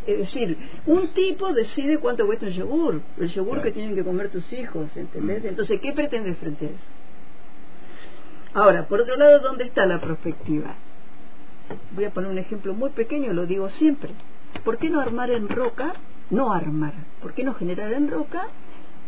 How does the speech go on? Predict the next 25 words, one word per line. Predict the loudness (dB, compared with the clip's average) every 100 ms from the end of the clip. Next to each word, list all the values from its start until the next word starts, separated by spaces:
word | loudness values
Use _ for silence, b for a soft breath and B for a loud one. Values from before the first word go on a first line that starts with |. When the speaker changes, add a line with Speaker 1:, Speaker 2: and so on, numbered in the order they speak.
| 2
Speaker 1:
una | 2
red | 4 2
de | 2
tambos? | 2 0 0 0 -2 -2 -2 -2 -2 -2 -4 -2 -4 -4 -4 -2 -2 -2 -2 -2 -4 -4 -4 -2 -2 -4 -2 -4 -4 -4 -4 -4 -4 -4 -4 -4 -4 B B -2
El | 0
otro | 0 0
día | 2 2
vi | 2
en | 0
la | 0
provincia | -2 -2 -2 -2
de | -2
San | 0 0
Juan | 0 -2 -2 -2
una | -2
escuela | -2 -2 0 0 0
técnica | 0 0 -2 -2 -4
maravillosa | -2 -2 0 -2 -2 -2 -2 -2 -2 -2 -4 -4 -4 -4 -4 -4 -4 -4 -4 -4 -4 -4 -4 -2
que | -2
compró | 0 0 0 0 2
una | 0
máquina | 0 0 -2 -2 -2 -4 -4 -4 -4 -4 -4 -4 -4 -4 -2
donde | 0 0 0
los | -2 -2
estudiantes | -2 -2 -2 0 2 2 2 -2 -2